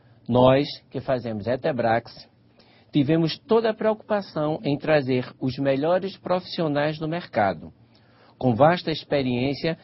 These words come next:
nas áreas de atuação e excelência na didática, visando tão somente melhor capacitar nossos alunos para o mercado. Ao longo deste tempo, tivemos momentos de cumplicidade,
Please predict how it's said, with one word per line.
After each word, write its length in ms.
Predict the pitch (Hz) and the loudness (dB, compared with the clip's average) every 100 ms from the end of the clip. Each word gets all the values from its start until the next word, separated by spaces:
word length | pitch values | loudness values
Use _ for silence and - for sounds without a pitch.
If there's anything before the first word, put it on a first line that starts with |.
| - - | -18 -4
nas 300 | 120 120 113 | 2 2 4
áreas 300 | 127 127 123 | 4 4 0
de 100 | 120 | -2
atuação 640 | 110 123 120 - 139 156 175 - - - | -2 0 -2 0 -2 0 -4 -12 -16 -6
e 120 | 180 | -4
excelência 680 | 180 185 160 156 160 170 151 | -2 -4 -2 -2 -6 -6 -6
na 160 | 147 | -6
didática, 640 | 151 139 110 - - - - _ _ - - - - | -6 -8 -10 -12 -18 -20 -20 _ _ -20 -20 -18 -4
visando 720 | 120 160 127 160 175 185 220 - _ - | 2 2 4 4 4 2 -2 -6 _ 0
tão 200 | 254 285 | 2 2
somente 560 | - 240 180 147 147 156 | 0 2 2 2 0 0
melhor 340 | 147 147 147 | 2 2 2
capacitar 800 | 147 135 139 131 127 135 131 - - | -2 -2 -4 -8 -6 -4 -4 -6 -6
nossos 540 | 135 147 156 160 143 | 0 0 0 -6 -6
alunos 600 | 143 127 113 113 127 - _ | -4 -4 -4 -6 -8 -14 _
para 180 | - 117 | -4 -2
o 40 | 120 | -2
mercado. 560 | 139 - - - - - - - - _ - - - - - - - | -6 -8 -10 -10 -12 -20 -20 -20 -20 _ -20 -20 -20 -20 -20 -12 0
Ao 140 | 123 | 2
longo 280 | 170 208 208 | 4 4 2
deste 280 | 170 - 135 | 0 -2 -8
tempo, 520 | - 156 165 - 95 - _ _ _ - | -4 -4 -4 -8 -18 -20 _ _ _ -6
tivemos 420 | 131 147 151 147 | -2 0 0 0
momentos 520 | 156 143 135 131 127 | 0 0 0 -4 -6
de 60 | 120 | -10
cumplicidade, 1080 | 120 107 120 - 110 110 113 120 117 127 | -10 -10 -10 -12 -2 4 4 4 0 -6